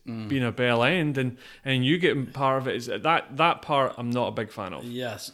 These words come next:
Speaker 1: she gets too wound up then, right?
Speaker 2: Yes.
Speaker 1: I always
Speaker 2: Pressure.
Speaker 1: like it when the husband brings you to the side on the first tee and says,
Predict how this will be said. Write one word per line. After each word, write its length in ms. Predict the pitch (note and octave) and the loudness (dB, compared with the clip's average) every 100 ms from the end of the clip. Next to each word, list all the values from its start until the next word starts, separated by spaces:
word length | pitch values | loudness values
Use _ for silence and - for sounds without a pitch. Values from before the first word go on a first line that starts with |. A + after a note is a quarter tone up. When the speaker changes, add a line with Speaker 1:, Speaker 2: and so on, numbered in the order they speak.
| _ | _
Speaker 1:
she 220 | - D3+ | -10 -4
gets 200 | D3 - | -2 -2
too 140 | - B2+ | -2 -2
wound 240 | A2+ G#2 | -4 -6
up 160 | A#2+ - | -10 -10
then, 160 | F#2 G2 | -14 -8
right? 100 | A2 | -6
Speaker 2:
Yes. 400 | - - - - _ _ - | -6 -8 -12 -14 _ _ 6
Speaker 1:
I 80 | D3+ | 8
always 140 | D3+ | 8
Speaker 2:
Pressure. 160 | D#3+ D#3 | 4 4
Speaker 1:
like 140 | D#3 | 4
it 60 | D3 | 4
when 120 | C#3 | 0
the 100 | C3+ | 0
husband 520 | A#2 C#3+ C3+ C3+ B2 - - _ _ - | 0 -2 -2 -4 -6 -12 -20 _ _ -8
brings 320 | C3 C#3+ C3 | -4 -2 -2
you 80 | B2+ | -6
to 120 | - | -6
the 80 | A2+ | -6
side 260 | - C3 C3 | 0 2 2
on 80 | |
the 80 | A2 | -2
first 300 | - B2 - | -6 -8 -6
tee 300 | C#3 A#2+ A2+ G#2+ | -4 -4 -4 -10
and 140 | G#2 | -8
says, 260 | A#2+ A2 | -6 -6